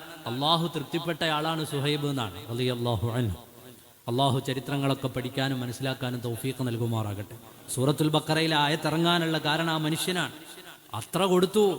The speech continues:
സ്വന്തം കയ്യിൽ അന്ന് വരെ അധ്വാനിച്ച മുഴുവൻ. മക്കയിൽ ഏറ്റവും വലിയ സമ്പന്നൻ, മദീനയിൽ ഏറ്റവും വലിയ ദരിദ്രൻ. ഹിജ്റയുടെ ചരിത്രങ്ങളിൽ ഒന്നാണ്. അങ്ങനെ എത്ര ആളിന്റെ ഹിജ്റയുണ്ട്, എത്ര മനുഷ്യരുടെ ത്യാഗമാണ് ഹിജ്റ.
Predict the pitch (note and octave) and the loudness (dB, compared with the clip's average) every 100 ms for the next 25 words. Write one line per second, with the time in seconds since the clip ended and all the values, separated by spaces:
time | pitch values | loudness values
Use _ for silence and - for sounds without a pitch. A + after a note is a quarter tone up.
0 | - C#3 D#3 F3 F3 E3+ F3 F3+ E3 - | -2 0 2 2 2 2 2 2 0 0
1 | F3 G3 F#3+ F3+ E3 E3 D#3+ E3+ D#3 D3+ | 0 2 2 2 2 0 2 2 2 0
2 | D3+ C#3+ D3 D#3+ D3+ A#2 G2+ - - D3 | -2 -2 0 0 0 -4 -10 -16 -18 -20
3 | - - - - - - C3 C#3 - C#3+ | -20 -20 -20 -20 -20 -10 -6 -4 0 2
4 | C#3+ D3 - C#3+ C#3 C3 B2 C#3 C#3+ C#3 | 2 0 -2 -2 -2 -2 -4 -4 -4 -2
5 | C3 A#2 - - C#3 A#2+ C#3+ C#3 C3 C3 | -2 -6 -10 -16 -10 -6 -2 0 0 -2
6 | C#3+ - C3 B2+ B2 A2+ B2+ C3 C3 G#2+ | -6 -8 -8 -6 -6 -4 -2 -2 -4 -6
7 | F#2+ - - - - - A#2+ C#3 D3 C3+ | -10 -20 -20 -20 -20 -12 -4 0 2 2
8 | C3 C3 C#3 C#3 C3 A#2+ A#2 G#2+ G2+ - | 0 -2 -2 -2 0 0 0 -2 -6 -14
9 | - A#2 A#2+ C#3+ C#3 - D#3 D#3 C#3+ C#3 | -12 -6 -4 -2 -2 -4 -4 -2 -2 -2
10 | C3 C3 B2 B2+ C#3+ C#3+ B2 - - - | -4 -4 -2 0 2 2 2 -6 -16 -18
11 | - - C#3 C#3 F#3+ F3 F#3 G3+ - F#3+ | -18 -8 -6 -2 0 2 2 2 2 2
12 | F3+ E3+ F3+ F#3 G3 F#3+ F3+ E3+ D#3+ C#3 | 2 0 2 2 4 2 2 2 2 2
13 | D3 | 2